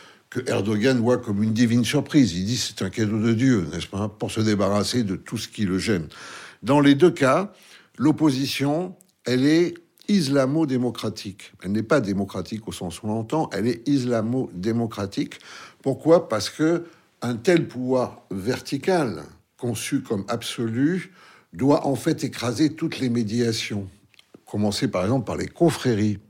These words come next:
les confréries soufis et musulmanes, n'est-ce pas ? Ce que fait Atatürk au nom de l'État jacobin et ce que fait, euh, Erdogan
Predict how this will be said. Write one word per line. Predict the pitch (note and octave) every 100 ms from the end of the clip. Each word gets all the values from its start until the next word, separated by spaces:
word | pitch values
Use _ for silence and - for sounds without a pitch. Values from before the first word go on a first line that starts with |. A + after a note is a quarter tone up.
| _ -
les | F2+
confréries | A2+ G2 A2 A2+
soufis | A2 C3+ G#2+ A2+ B2+ A#2 - - - _ -
et | B2+
musulmanes, | B2+ A2+ A2 G#2+ F2+ D2+ -
n'est-ce | D#2+ E2
pas ? | - D#2 - _ - - -
Ce | - -
que | C3 C#3+
fait | A#2+ - D#3 B2+ -
Atatürk | G#2 A2+ - B2 - - _ _
au | C#3+ C3+
nom | C3 A2+ E2+ -
de | G2 G#2+
l'État | F#2+ E2+ F#2+
jacobin | E2 D2 A#2+ F#3 G#3+ G#3 - _ _ _ _ _ -
et |
ce | A2+
que | - D#3
fait, | - D#3+ D3 A2 - _ _ A#2+
euh, | G#2+ -
Erdogan | C3 A2 A#2 A#2 E3+ G3+